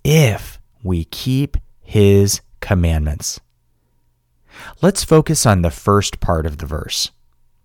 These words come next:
"By this we can be sure that we have come to know him."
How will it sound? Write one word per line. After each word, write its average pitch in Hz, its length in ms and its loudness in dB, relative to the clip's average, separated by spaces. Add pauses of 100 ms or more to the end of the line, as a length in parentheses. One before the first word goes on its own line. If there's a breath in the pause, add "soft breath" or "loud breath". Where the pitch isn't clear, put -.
(680 loud breath)
"By 92 320 4
this 101 460 2
we 104 240 0
can 90 240 -2
be 80 180 -2
sure - 800 -2 (340)
that 92 260 0
we 95 300 0
have 120 260 -2
come 80 360 -6
to - 180 -4
know 135 320 4
him." 87 300 -2